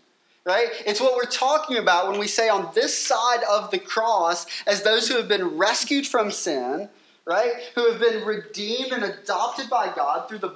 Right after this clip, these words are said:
blood of Jesus, right? That we begin living this particular type of life. But do we see ourselves initially as those who are carried before the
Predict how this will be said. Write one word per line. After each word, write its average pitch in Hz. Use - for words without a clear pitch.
blood 175
of 226
Jesus, 202
right? 226
That 214
we 240
begin 226
living 233
this 226
particular 226
type 180
of 170
life. 220
But 220
do 226
we 233
see 285
ourselves 214
initially 226
as 214
those 254
who 247
are 185
carried 233
before 214
the 185